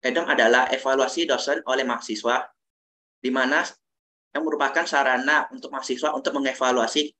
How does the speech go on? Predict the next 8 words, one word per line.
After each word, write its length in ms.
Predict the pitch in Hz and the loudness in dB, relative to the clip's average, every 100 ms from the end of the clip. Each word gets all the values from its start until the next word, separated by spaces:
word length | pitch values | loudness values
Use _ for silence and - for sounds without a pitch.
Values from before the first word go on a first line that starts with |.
| _ _ _ _ | _ _ _ _
kegiatan 400 | 127 131 131 170 | -2 0 0 0
belajar 240 | 151 135 | 2 2
mengajar 320 | 135 120 135 | 2 0 0
dosen 320 | 123 120 139 | 0 -2 -2
selama 320 | - 131 123 139 | -4 -4 -4 -2
satu 240 | 123 - | -4 -4
semester 240 | 120 113 | -6 -4
perkuliahan. 640 | 139 110 104 104 113 107 | -4 -2 -4 -2 -2 -2